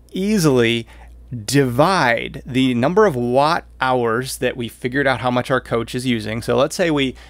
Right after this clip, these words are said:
uh, determined our coach needs fifteen hundred watt hours of energy in a day. You can divide that by three hundred and fifty watt hours and get a really rough estimate of how many one hundred watt solar panels you would need. So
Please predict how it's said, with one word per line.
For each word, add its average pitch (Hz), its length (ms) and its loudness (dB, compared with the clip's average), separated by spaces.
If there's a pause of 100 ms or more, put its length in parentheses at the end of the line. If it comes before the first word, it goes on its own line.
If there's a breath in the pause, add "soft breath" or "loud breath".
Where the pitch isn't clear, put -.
(100)
uh, 120 300 2
determined 127 440 -2
our 120 80 2
coach 120 320 -4
needs 120 300 -8
fifteen 165 480 -2
hundred 135 280 0
watt 113 400 -2
hours 120 380 0
of 117 60 0
energy 113 320 -2
in 120 60 0
a 123 40 0
day. 107 360 -4 (260 loud breath)
You - 80 -8
can 226 100 2
divide 185 640 4
that 113 260 2
by 110 160 0
three 135 400 -4
hundred 143 340 0
and 117 200 -6
fifty 131 600 -4
watt 107 360 -2
hours 107 560 -2 (340 loud breath)
and 139 160 2
get 165 240 0
a 139 120 0
really 180 520 2
rough 147 400 2
estimate 107 540 -4 (340 soft breath)
of 120 120 -2
how 156 300 2
many 151 360 4
one 117 420 0
hundred 156 400 2
watt 127 260 2
solar 120 300 0
panels 107 520 -4 (100)
you 113 160 -8
would 101 180 -8
need. 123 260 -4
So 120 220 0